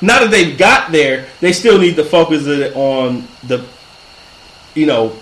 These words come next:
better policing, period, though. I, I, I, I get, I get what you're saying. I just think that, I think they, the focus of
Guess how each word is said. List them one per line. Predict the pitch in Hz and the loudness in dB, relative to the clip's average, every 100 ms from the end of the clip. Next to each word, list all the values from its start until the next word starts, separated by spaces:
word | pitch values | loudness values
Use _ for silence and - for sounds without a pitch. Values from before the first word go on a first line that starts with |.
| - 113 113 | -20 -20 -4
better | 160 160 147 | 2 2 2
policing, | 143 147 143 131 117 | 0 -2 -2 -4 -6
period, | 139 147 117 98 98 | 0 0 0 -6 -8
though. | - 95 - - - | -10 -12 -18 -10 -2
I, | 208 | -2
I, | 208 196 | 2 0
I, | 180 180 190 | 2 0 0
I | 202 | -2
get, | 214 175 | -2 -2
I | 180 | -2
get | 214 | -2
what | 165 | -2
you're | 135 | -4
saying. | 131 175 180 170 165 - - - 156 | -6 -4 -2 -2 -2 -8 -20 -6 0
I | |
just | 170 156 - | 0 0 -2
think | 156 135 | -2 0
that, | 131 123 - - | 0 0 -2 -6
I | 120 | -4
think | 156 143 - - | -4 -6 -10 -12
they, | 135 135 139 - 131 - - 110 | -6 -6 -8 -18 -20 -20 -20 -10
the | 117 | -8
focus | - 170 170 147 131 123 127 | -2 0 0 0 -4 -6 -6
of | 123 120 110 | -4 -2 -4